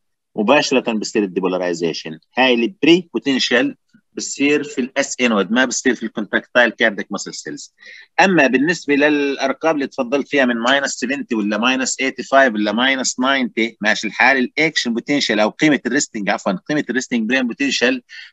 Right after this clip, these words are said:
تختلف ما بين النيرفس، ما بين الكاردياك، وفي مراجع مختلفة، حكيت لك في ناس تحطها ماينس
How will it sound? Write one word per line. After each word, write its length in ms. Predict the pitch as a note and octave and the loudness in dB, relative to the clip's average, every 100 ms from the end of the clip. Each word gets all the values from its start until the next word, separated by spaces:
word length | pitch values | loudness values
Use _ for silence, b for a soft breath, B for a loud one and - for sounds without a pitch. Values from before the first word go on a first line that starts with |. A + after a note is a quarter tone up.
| _ | _
تختلف 420 | D3+ - C#3+ C3 B2 | -2 2 2 2 4
ما 140 | A#2+ | 4
بين 200 | A#2+ C3 | 4 2
النيرفس، 520 | B2 C3 C3+ B2 - | 2 0 0 -2 -2
ما 100 | A2+ | -2
بين 200 | A2 C3 | 0 -2
الكاردياك، 640 | B2 - C3+ B2+ C3+ C#3 C3+ | -4 0 0 0 -2 -4 -6
وفي 240 | - E3 | 0 2
مراجع 420 | C#3 C#3 C#3 C3+ | 4 4 4 0
مختلفة، 480 | C3 - A2 G2 F#2+ | -6 -4 -2 -2 -6
حكيت 380 | A2 C3+ B2+ C3+ | -10 -4 -4 -4
لك 80 | - | -8
في 60 | B2 | -2
ناس 220 | B2 G#2+ | -2 -2
تحطها 300 | A#2+ - G#2+ | -8 -4 -2
ماينس 440 | A2+ A#2+ A#2+ - | 0 -2 -4 -6